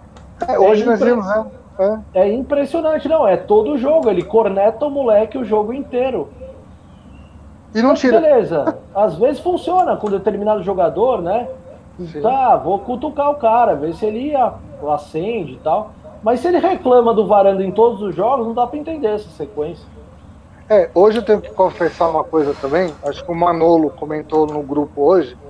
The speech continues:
Speaker 1: o Vitinho parece que na base jogava de segundo volante.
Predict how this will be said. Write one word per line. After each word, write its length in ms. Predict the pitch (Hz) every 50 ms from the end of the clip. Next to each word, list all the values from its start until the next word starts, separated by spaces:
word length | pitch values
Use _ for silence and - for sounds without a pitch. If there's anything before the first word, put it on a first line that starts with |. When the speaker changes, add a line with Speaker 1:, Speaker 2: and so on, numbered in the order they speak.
| - - - - - - - - - - - - -
Speaker 1:
o 80 | 165
Vitinho 600 | 165 165 208 202 156 - - - 202 226 226 214
parece 480 | 208 - 185 175 175 185 175 - - -
que 140 | - 185 175
na 160 | 190 214 220
base 580 | 170 135 135 160 185 196 185 147 131 127 123 120 110 - - - - - - - - -
jogava 480 | 143 143 175 175 147 170 180 170 180 180
de 100 | 160 -
segundo 300 | - 180 170 180 185 175
volante. 640 | 156 175 196 180 160 147 135 135 - - - - -